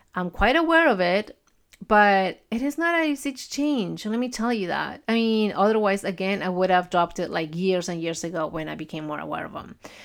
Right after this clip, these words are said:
So understand what they are, find help, find somebody who can work with you, whether as a coach, as a therapist. Um, you can read books, you can buy all the programs, but you need accountability, and that is very important.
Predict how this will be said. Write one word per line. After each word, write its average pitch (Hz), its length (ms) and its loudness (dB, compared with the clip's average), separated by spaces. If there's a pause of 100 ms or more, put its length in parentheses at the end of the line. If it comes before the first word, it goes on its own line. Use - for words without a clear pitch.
(200)
So 208 380 4
understand 190 880 -2
what 190 160 2
they 170 160 -2
are, 170 500 2 (200)
find 185 500 0
help, 190 480 0
find 180 340 -4
somebody 175 360 -2
who - 240 -10
can 170 260 -8
work 160 260 -6
with - 280 -8
you, 175 260 -2
whether 190 300 0
as - 260 -6
a 156 120 -8
coach, 254 540 2
as 208 160 -4
a 170 100 -8
therapist. 220 840 -2 (500)
Um, 180 600 0 (160)
you 196 140 0
can 233 240 4
read 220 280 4
books, - 520 2
you 208 120 0
can 185 840 -2
buy 185 260 4
all 202 100 6
the 190 100 -2
programs, 226 680 2
but - 260 2
you 196 260 0
need 190 220 0
accountability, 185 840 -2
and 175 180 -4
that 180 140 4
is 170 140 -4
very 175 420 0
important. 156 680 -2